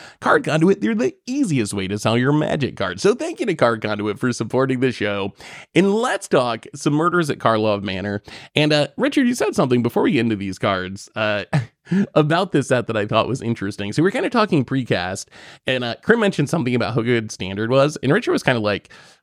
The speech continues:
"We don't even need Standard 'cause, like, all these cards are playable in Modern." Do you think this is a above average Modern set, Richard? I was surprised 'cause your list is very Modern heavy, and you're, like,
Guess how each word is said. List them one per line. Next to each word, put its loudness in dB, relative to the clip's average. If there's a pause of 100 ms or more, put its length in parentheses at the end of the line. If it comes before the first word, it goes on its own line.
(160)
"We 4
don't 2
even 2
need 2
Standard -2
'cause, 0
like, -2 (200)
all 2
these 0
cards 0
are 2
playable 2
in 2
Modern." -2
Do -2
you 4
think 0
this -2
is 0
a 2 (100)
above -2
average -2
Modern -4
set, 2
Richard? 0
I 4
was 2
surprised 0
'cause 2
your 0
list 0
is -2
very -2
Modern -2
heavy, -4
and -4
you're, 0
like, -4